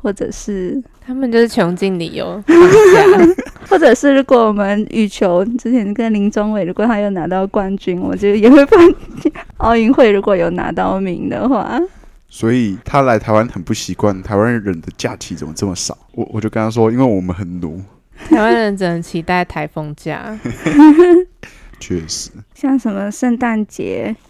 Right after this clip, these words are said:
Speaker 1: 然后
Speaker 3: 圣诞节也有放。
Speaker 1: 受难日也有放，然后
Speaker 3: 等一下，圣诞节是放几天？
Speaker 1: 一天啊。
Speaker 3: 哦，那还好。我想说也是跟美国一样放两个礼拜这样子。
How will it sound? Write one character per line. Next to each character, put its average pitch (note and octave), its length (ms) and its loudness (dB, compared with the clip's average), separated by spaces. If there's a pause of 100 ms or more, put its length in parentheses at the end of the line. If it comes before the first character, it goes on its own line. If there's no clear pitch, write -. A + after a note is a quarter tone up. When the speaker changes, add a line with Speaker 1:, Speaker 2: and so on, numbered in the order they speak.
(120)
Speaker 1:
然 G3+ 120 -6
后 - 80 0
Speaker 3:
圣 - 40 -4
诞 C#3 140 4
节 G#2 120 0
也 G2+ 40 2
有 G#2 140 2
放。 - 200 -2
Speaker 1:
受 B3 140 2
难 A3+ 280 -2
日 G#3 280 -2
也 F#3 140 -4
有 F#3 160 -4
放， - 340 -6 (380)
然 G3 240 -6
后 G3 400 -4
Speaker 3:
等 - 20 -2
一 A#2 100 -2
下， B2 140 -10
圣 - 320 -6
诞 B2 120 0
节 F#2+ 180 -4
是 G2+ 100 -8
放 G#2+ 220 -6
几 - 100 -16
天？ D#2 180 -12 (520)
Speaker 1:
一 - 80 -8
天 G3 340 -10
啊。 G#3+ 140 -10
Speaker 3:
哦， F#2+ 120 -12
那 F2 80 -8
还 F2 200 -8
好。 F2 60 -8
我 A2+ 60 -8
想 B2 140 -6
说 A2+ 140 -4
也 G2 120 -4
是 A2+ 180 -6 (260)
跟 A#2+ 120 0 (320)
美 C#4 320 8
国 D#4+ 120 6
一 - 40 6
样 - 140 4
放 B2 260 0 (280)
两 G#2 220 -2
个 F#2 100 -8
礼 F#2 120 -4
拜 A2 220 2
这 G#2 140 -2
样 F#2+ 180 -4
子。 F2+ 120 -14